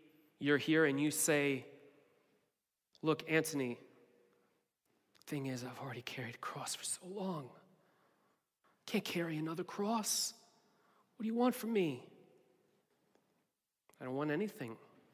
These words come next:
You're already carrying the cross. And the Lord knows. And he's glad that you have been faithful with that cross.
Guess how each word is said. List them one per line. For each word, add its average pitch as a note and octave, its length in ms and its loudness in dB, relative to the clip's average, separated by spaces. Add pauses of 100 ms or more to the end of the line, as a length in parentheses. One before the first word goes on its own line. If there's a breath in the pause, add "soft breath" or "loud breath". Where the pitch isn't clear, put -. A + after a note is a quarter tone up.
(160)
You're F#3+ 160 0
already F3+ 260 2
carrying A#2 420 -4
the - 60 -14
cross. - 540 -8 (840)
And C3 120 -8
the D3+ 60 -2
Lord D#3+ 160 0
knows. E3 540 -4 (920)
And - 80 -20
he's D3 220 -6
glad D#3 720 -6 (340 soft breath)
that - 180 -8
you D3+ 60 -4
have C#3 100 -6
been C3+ 140 -4
faithful C3+ 460 -4
with A2+ 160 -12
that A2 160 -10
cross. - 500 -8